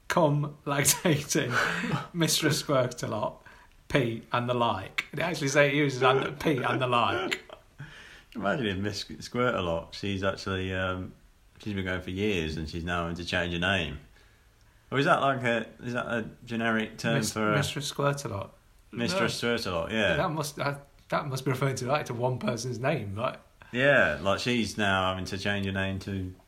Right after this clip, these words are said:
Speaker 1: Yeah, yeah. Poor old mi-, she was christened that.
Speaker 2: Yeah.
Speaker 1: The, uh, the Squirt-a-Lot family,
Speaker 2: <laughs>
Speaker 1: Derek and Martha Squirt-a-Lot,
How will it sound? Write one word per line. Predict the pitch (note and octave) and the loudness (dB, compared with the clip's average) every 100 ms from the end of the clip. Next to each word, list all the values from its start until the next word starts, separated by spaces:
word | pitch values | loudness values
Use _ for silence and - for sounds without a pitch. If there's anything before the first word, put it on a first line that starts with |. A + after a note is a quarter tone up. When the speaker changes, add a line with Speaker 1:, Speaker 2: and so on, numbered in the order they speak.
| - G3 - - - | -20 -20 -20 -16 -6
Speaker 1:
Yeah, | B2+ C3 F#2+ - - | -4 -4 -6 -14 -2
yeah. | D3 C#3 | 2 2
Poor | C#3+ D3 | 2 2
old | B2 | 0
mi-, | B2+ B2+ | -4 -6
she | - C#3 | -4 -2
was | A#2 - | -2 -2
christened | - D3 - B2 | 2 2 2 2
that. | C3+ A2 - - | 2 2 -4 -8
Speaker 2:
Yeah. | - B2+ B2 G#2 F2+ - | -2 4 6 6 4 0
Speaker 1:
The, | C3 B2 B2+ | -2 2 2
uh, | A#2 | 2
the | B2+ | -2
Squirt-a-Lot | A#2 - D3 C#3+ C3 - | -4 2 2 2 -2 0
family, | B2 A2+ G2+ G#2 A2+ - - - | 0 0 -4 -6 -2 -2 -4 -6
Speaker 2:
<laughs> | - - - - - | -4 -4 -6 -4 8
Speaker 1:
Derek | D3+ C#3+ D3 | 8 8 4
and | C#3 | 8
Martha | D3 B2+ C3+ | 8 8 2
Squirt-a-Lot, | - D#3 C#3+ C#3+ A2+ G#2+ - | 4 8 8 4 0 -2 -4